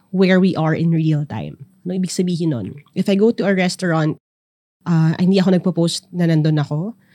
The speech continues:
at the time na nandun talaga ako. Usually, nagpo-post ako kapag nakauwi na ako or th-, the day after. And, uh, I'm saying that not dahil ayaw ko kayong makita or ayaw kong ma-, makasama yung mga,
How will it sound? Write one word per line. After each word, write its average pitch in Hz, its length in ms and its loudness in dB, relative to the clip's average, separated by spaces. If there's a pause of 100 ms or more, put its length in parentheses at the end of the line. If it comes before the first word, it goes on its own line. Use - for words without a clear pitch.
(240)
at 170 160 -4
the 185 80 2
time 170 240 0
na 165 80 2
nandun 160 320 2
talaga 147 320 -2
ako. 160 160 -6
Usually, 185 640 0
nagpo-post 175 480 -2
ako 165 160 0
kapag 156 160 0
nakauwi 156 320 0
na 311 160 0
ako 247 240 -2
or 170 160 0
th-, 147 320 -6
the 156 160 0
day 165 240 0
after. 127 560 -6 (1040)
And, 208 400 2 (400)
uh, 208 240 2
I'm 226 240 0
saying 302 480 2
that 160 240 0 (640)
not 262 400 4 (160)
dahil 214 640 4
ayaw 233 320 6
ko 226 80 4
kayong 196 320 4
makita 180 480 -2
or 175 160 2
ayaw 175 240 2
kong 175 320 0
ma-, 160 640 -2 (160)
makasama 165 760 0
yung 160 200 2
mga, 156 400 0